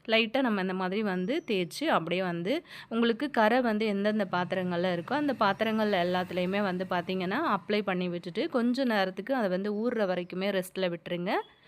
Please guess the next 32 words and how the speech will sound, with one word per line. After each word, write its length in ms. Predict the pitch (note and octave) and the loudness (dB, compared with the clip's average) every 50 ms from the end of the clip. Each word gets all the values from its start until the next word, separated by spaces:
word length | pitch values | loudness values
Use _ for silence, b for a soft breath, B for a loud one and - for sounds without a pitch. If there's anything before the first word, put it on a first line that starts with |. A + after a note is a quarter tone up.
| B B B B B - C#4 | B B B B B -2 0
துருப்பிடிச்ச 460 | D4 D#4+ C4 C#4+ B3 A3 G#3 - - | 0 2 2 2 2 2 2 0 0
இரும்பு 400 | C#4 B3+ A3 A3 A3 A3+ A3+ A#3 | 2 2 2 2 2 0 0 0
கடாய் 300 | A3+ G#3 G3 F#3+ F#3+ F#3+ | 0 2 2 2 2 0
மட்டும் 320 | F#3 F3+ F3 - F#3+ G3+ | -2 -4 -4 -4 -4 -2
கிடையாது, 480 | G3 F#3+ F3+ F3+ F3+ F3+ F3 F3 F#3+ A3 | 0 0 0 2 2 2 0 0 0 -2
நம்ம 320 | A#3+ A3 G3 F#3 F3+ G3 | -2 -2 -2 -2 -2 -2
சமையலுக்கு 560 | G#3 - G#3 F#3 F#3 F#3+ G3 G#3 G#3 G3 - F#3+ F3+ F3+ | -2 -4 -4 -2 -2 0 0 0 -2 -2 -4 -4 -4 -4
யூஸ் 120 | F3+ F3+ - | -4 -4 -4
பண்ற 460 | - F3 E3+ E3+ F3 F#3+ G3 F#3+ F3 | -4 -4 -4 -2 -2 -2 0 0 0
அலுமினிய 380 | F3 F3 F3+ F#3 F#3 F3+ F3+ F3 F3+ | 0 0 0 -2 -2 -2 -2 -4 -4
கடாய், 300 | F3+ F3 E3+ F3 F3 F3 | -4 -4 -2 -2 -2 0
அதுக்கப்புறம் 600 | F#3 F3+ F3 F3+ F3 - F3 - - F#3 F#3 F#3 | -2 -2 -2 -4 -6 -6 -6 -6 -4 -4 -4 -4
வந்து 340 | F#3+ F3+ E3+ E3+ E3 F3 F3+ F#3+ G3 F#3+ F#3 F3+ F3 F3 B B B B B B | -4 -4 -4 -4 -4 -4 -2 -2 0 0 0 -2 -2 -6 B B B B B B
இந்த 180 | - A3 A3 A3 | -4 -2 0 0
மாதிரி 300 | G#3+ G3+ F#3+ F#3+ A3 G#3+ - | 2 0 0 -2 -4 -2 0
கரி 180 | G#3+ G3 G#3 A3 | 2 2 2 2
பிடிச்ச 340 | A3 G#3 G3+ F#3 F#3+ - G3+ F#3+ - | 0 0 -2 -2 -2 -4 -6 -6 -4
பாத்திரம் 520 | F#3+ F3 F3 E3+ - - F3+ F#3 F#3 F3+ | -4 -4 -4 -4 -4 -2 -2 -2 -2 -4
எதுவா 400 | - F3 F#3+ F#3+ A3+ A#3 A#3+ A3 F#3 F3 | -4 -4 -4 -2 -2 -2 0 0 0 -2
இருந்தாலுமே, 520 | F3+ F3 F#3 F3+ E3+ E3 E3 E3 F3 G#3+ | -2 -2 -2 -2 -2 -4 -4 -4 -4 -4
இன்னைக்கு 360 | C#4 D4+ A#3+ G3 F3+ F#3 F#3+ | -2 0 0 -2 -2 -2 -4
நம்ம 220 | F3+ E3+ E3 F3 F3 | -4 -4 -4 -4 -2
ரொம்ப 280 | F3+ F#3 G3+ G#3 A3 G#3+ A3 | -2 -2 -2 -2 -4 -4 -4
சூப்பரா 340 | F#3+ E3+ E3 - A3+ G#3 A3+ | -6 -6 -6 -4 -4 -2 0
இது 240 | B3 A3+ G3 G3 | 0 0 0 0
மட்டும் 280 | G3 F#3 F3+ F3 - G3 | -2 -2 -2 -2 -2 -2
யூஸ் 240 | F#3 F3 F3 F3 - | -2 -2 -2 -4 -4
பண்ணி 320 | - F3 E3+ F3 F3+ A#3 | -4 -2 -2 -2 -2 0
நல்லா 300 | C4+ C4+ G#3 F#3 F3+ F3+ | 0 0 0 2 2 2
அழகா 320 | F3 E3+ F3 F3 F3+ F#3+ G3+ | 2 2 2 2 2 2 0
கிளீனா 440 | G3 - G3+ G3 F#3+ F3+ F3+ F#3 F#3 F3 | 0 0 0 0 0 2 2 2 0 0
எடுத்துடலாம். 560 | E3+ E3+ - F#3 F3+ F3 E3+ F3+ G#3 B3 | -2 -2 -2 -2 0 0 0 0 0 0